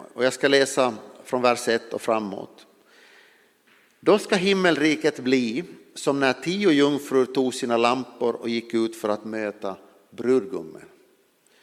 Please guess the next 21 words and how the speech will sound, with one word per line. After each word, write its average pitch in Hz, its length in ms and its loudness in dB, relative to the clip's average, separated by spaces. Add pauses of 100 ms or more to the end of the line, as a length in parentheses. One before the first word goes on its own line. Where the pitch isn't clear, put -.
(280)
Fem 196 460 4
av 180 140 4
dem 165 180 6
var 143 120 6
oförståndiga 131 920 2
och - 240 -10
fem 113 500 0 (300)
var 107 100 -6
kloka. 104 580 -2 (800)
De 156 120 4
oförståndiga 156 680 4
tog 139 260 -2
sina 123 220 2
lampor, 123 520 0 (460)
men 123 140 -8
tog 135 260 2
inte 131 240 0
med 117 220 -2
sig 110 160 -4
någon 101 180 -4
olja. 107 380 -4